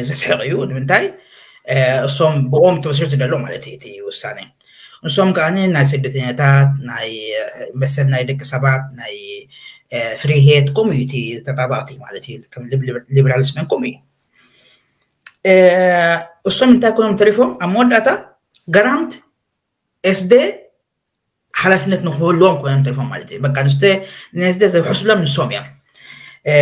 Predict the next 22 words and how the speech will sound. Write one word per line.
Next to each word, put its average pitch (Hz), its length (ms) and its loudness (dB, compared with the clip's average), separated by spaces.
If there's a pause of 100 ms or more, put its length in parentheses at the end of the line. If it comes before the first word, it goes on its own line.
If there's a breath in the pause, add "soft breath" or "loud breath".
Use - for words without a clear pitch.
(220)
ወላ 185 180 6
ሓደ 240 240 0
ካብቲ 170 280 -2
እሶም 180 240 -4
ዝሓስቦ 165 340 0
ፖለቲካ 156 340 -4
ናቶም 147 300 0
ኣይትመ-፣ 139 420 0
ኣይ-፣ 131 320 -2
ኣይ-፣ 131 200 -2
ኣይከድን 139 400 2
ኣብቲ - 200 -8
ሲስተም - 360 -10
ማለት 92 200 -10
እዩ። 135 140 -8
ንክ-፣ 139 240 2
ናይ 139 160 4
ኤስዴ - 200 -4 (100)
ዘሎ 110 180 -8 (440 loud breath)
ንኣብነት 247 520 0
ካብቲ - 280 -4 (540)
ንእሽተ - 320 -6